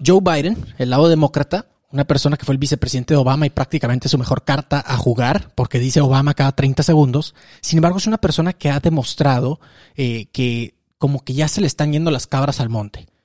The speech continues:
Como que ya el señor tal vez ya pasó sus mejores, sus mejores épocas en términos boxísticos, ya no está en su prime y se le va el rollo. En pleno discurso se le va el rollo.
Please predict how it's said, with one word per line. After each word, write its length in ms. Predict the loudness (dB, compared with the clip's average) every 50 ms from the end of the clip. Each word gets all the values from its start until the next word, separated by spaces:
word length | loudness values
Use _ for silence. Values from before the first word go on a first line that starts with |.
| _ _ _ _ _ _
Como 200 | _ -2 -2 0
que 120 | 0 0 2
ya 120 | 2 2
el 60 | 0
señor 460 | 0 0 0 0 2 2 2 2 0 -2
tal 240 | -2 -2 0 2
vez 520 | 2 2 0 0 -2 -6 -10 -12 -14 -18 _ _ _ _ _
ya 160 | -2 -2 0 0
pasó 260 | 0 -2 0 -2 -4
sus 260 | -4 -2 -4 -6 -4 -4
mejores, 540 | -6 -4 -2 -2 0 0 0 -2 -4 -8 -10
sus 200 | -6 -4 -2 -2
mejores 400 | 0 0 0 -2 -2 -2 -6 -8 _
épocas 640 | -4 -4 -2 -2 -2 -4 -4 -8 -12 -10 -10 -10 -10 -12 -16 -20 -10 -6
en 100 | -6 0
términos 320 | 2 2 2 4 2 2
boxísticos, 640 | 0 -2 -4 -2 -2 -2 0 0 -2 0 0 0 2
ya 100 | 2 2
no 80 | 2
está 140 | 2 2 0
en 80 | 0 2
su 100 | 0 0
prime 320 | 2 2 0 2 0 -2 -6 -12 -20 -20 -20 _ _
y 120 | -2 0
se 120 | 2 2
le 60 | 2 2
va 80 | 2
el 80 | 2 0
rollo. 320 | 0 -4 -6 -8 -14 _ _ _ _ _ _ _ _ _
En 180 | -2 0 0 2
pleno 260 | 2 2 2 2 2
discurso 600 | -2 -2 -2 -2 -2 -2 0 -2 -2 -2 -2 _
se 260 | _ -10 -2 0 2 2
le 60 | 2
va 100 | 0 -2
el 60 | -4
rollo. 360 | -6 -8 -12 -14 -18 -20 _